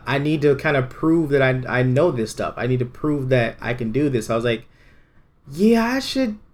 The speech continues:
start doing tournaments. Like, I, I need to start competing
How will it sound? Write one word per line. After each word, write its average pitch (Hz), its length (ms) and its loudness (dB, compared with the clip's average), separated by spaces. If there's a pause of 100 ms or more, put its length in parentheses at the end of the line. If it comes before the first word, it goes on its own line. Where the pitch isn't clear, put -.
(160)
start 233 400 -2
doing 240 180 2
tournaments. 254 560 0 (240)
Like, 127 140 -2
I, 160 280 4 (220)
I 131 120 -2
need 175 220 0
to 170 80 -4
start 160 500 2 (220)
competing 156 720 -4